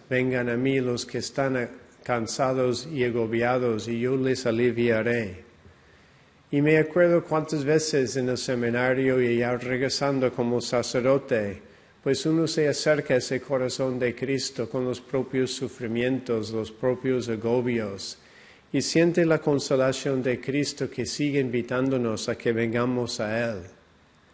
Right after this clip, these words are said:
Entonces hoy es esa invitación de acercarnos a Cristo, confiar en su amor, en sus promesas,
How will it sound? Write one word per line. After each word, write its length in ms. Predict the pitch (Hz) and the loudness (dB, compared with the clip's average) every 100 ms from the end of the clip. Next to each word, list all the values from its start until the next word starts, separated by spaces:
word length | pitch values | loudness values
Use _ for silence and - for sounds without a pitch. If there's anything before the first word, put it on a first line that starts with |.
| _ _ _ _ - _ _ - | _ _ _ _ -20 _ _ -4
Entonces 440 | 156 160 156 151 | 2 2 2 4
hoy 200 | 170 180 | 6 8
es 160 | 170 170 | 6 4
esa 220 | 170 165 | 2 2
invitación 840 | 156 151 147 139 131 - 156 139 117 | 2 2 2 2 0 2 2 2 2
de 120 | 117 | 0
acercarnos 800 | 117 147 - 135 127 139 123 - | 0 0 2 2 2 0 -2 -2
a 100 | 120 | -4
Cristo, 880 | - 131 131 - - 135 123 123 - - - _ - | -2 -2 -2 -2 -2 0 0 -6 -14 -20 -20 _ -6
confiar 680 | 147 127 113 131 139 143 143 - - | -2 -2 -2 0 4 4 2 -6 -6
en 180 | 156 123 | -2 -2
su 200 | - 131 | 0 0
amor, 500 | 113 113 131 139 131 | 2 4 6 6 4
en 100 | 120 | 0
sus 260 | - 123 | -4 -8
promesas, 960 | - - 113 117 127 - 98 85 - - | -10 -6 -2 0 -2 -2 -8 -8 -14 -14